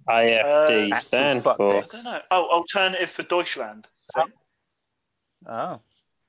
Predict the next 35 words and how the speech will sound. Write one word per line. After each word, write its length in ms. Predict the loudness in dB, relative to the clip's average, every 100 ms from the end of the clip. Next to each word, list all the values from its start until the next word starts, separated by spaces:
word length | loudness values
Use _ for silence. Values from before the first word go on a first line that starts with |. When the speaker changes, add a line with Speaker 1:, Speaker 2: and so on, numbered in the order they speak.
| _ -4
Speaker 2:
Um, 260 | -2 -4 -6 -4
Auschwitz 500 | -2 -2 -2 -2 -4
is 100 | -4
one 120 | -6
of 80 | -4
Germany's 540 | 2 2 2 -4 -10
marvels 420 | 0 2 2 -2 -8
of 80 |
engineering, 680 | -8 -8 -10 -8 -6 -8 -12
and 80 | -16
despite 440 | -12 -4 -2 -4 -6
the 100 | -8
ambiguous 580 | -8 -12 -14 -16 -14
reputation 520 | -14 -12 -12 -10 -12 -16
it 40 |
has 160 | -14 -10
suffered 280 | -10 -10
over 160 | -14 -16
the 100 | -16
years, 300 | -12 -12 -12
it 100 | -16
could 120 | -14
solve 340 | -10 -8 -8 -8
Europe's 280 | -10 -10
problem 380 | -8 -6 -6 -12
and 440 | -18 _ _ _ -18
become 260 | -10 -10
a 60 | -2
vector 340 | -2 -2 -10
for 120 | -16 -14
the 80 |
German 320 | -10 -10 -10 -14
economy. 540 | -10 -10 -10 -16 -20 _ _ _ _ _ _ _ -6
Yep. 200 | -4 -4 -6 _ _ _ -20 -20 _ _ _ _ _ _ _ _ _ _ -8
Speaker 3:
Yeah. 460 | -4 0 0 -2